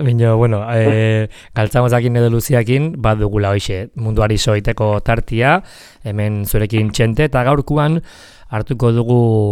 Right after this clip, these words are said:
Speaker 1: monografiko bat, ze lau urte, pasa berri dia Ukrainako afera, bueno, inbasio esplizitua gertatu denetik, Errusian aldetik, binon, eh, orain zuk azalduko dezun bezala, bi mila eta hamalauan baita ere,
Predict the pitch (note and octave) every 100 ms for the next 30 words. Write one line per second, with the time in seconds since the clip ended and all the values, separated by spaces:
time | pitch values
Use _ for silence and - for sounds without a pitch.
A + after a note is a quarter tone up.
0 | G#2+ - C#3 A2+ A#2 A#2 A2+ A2+ A2+ A#2
1 | B2+ C3 - - B2 B2 A2+ G#2 G2 G#2+
2 | A2 A#2+ A2+ G#2+ - D3 G#3+ - G#2+ A2
3 | A2 G#2+ A2 G2+ G2+ G2+ G2 F#2+ G2 _
4 | _ _ _ _ - - - - C3 A#2+
5 | A#2 A2 A#2+ G#2+ G#2 G#2 G#2 G#2 G2 -
6 | - - A#2+ A2+ - C3 A2+ A#2+ A2 G2
7 | A2+ G#2+ A2 B2 - B2+ A#2 A#2 A2+ A2
8 | A2 G#2+ G#2+ - C3+ A2 - B2 B2 B2+
9 | A2 B2 A#2 A#2 A#2 A#2+ C3 B2 _ -
10 | B2+ B2 B2 B2 B2 B2 B2 D3 C3+ B2
11 | C3 C#3+ C3 B2+ E3 E3+ B2 D3+ D3 E3+
12 | G3 - - - - C3+ G#2 G2+ G#2+ G#2+
13 | G#2 - A#2+ A#2 A#2+ A2+ G#2+ A2 - A2+
14 | A2 - B2+ C#3 A2 A2 A2 G#2 G#2 A2
15 | G#2 G#2 G2+ G#2 G#2+ A2+ C#3 C#3+